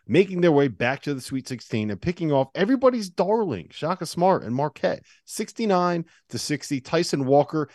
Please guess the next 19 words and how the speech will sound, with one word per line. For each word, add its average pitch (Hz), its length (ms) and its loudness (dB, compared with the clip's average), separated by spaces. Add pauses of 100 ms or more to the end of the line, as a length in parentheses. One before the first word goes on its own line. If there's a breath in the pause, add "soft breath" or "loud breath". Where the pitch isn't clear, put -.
(140 soft breath)
had 98 160 -8
twenty-three 196 800 -2
points 139 380 -2
in 139 60 -4
that. 135 180 -2
T 175 220 4
O, 160 100 8
I 151 80 6
don't 156 80 2
know 165 80 4
if 160 100 0
you 147 120 -2
heard 151 180 2
after 151 240 -4
the 139 100 -6
game, 135 320 0 (300 soft breath)
Tom 156 240 0
Izzo 156 240 2
said 123 420 -2